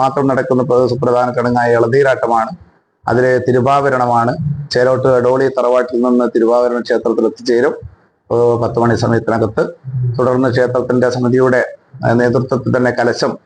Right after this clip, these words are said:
ക്ഷേത്രത്തിലെത്തും. ഏഹ്, മറ്റന്നാൾ പുലർച്ചയ്ക്ക്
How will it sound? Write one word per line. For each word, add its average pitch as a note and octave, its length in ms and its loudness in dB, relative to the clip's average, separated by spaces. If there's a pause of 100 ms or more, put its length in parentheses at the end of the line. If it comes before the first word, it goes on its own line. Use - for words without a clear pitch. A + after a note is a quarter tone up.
(140)
ക്ഷേത്രത്തിലെത്തും. A#2 680 0 (800)
ഏഹ്, A#2 340 4 (300)
മറ്റന്നാൾ B2+ 400 0 (440)
പുലർച്ചയ്ക്ക് B2+ 560 -2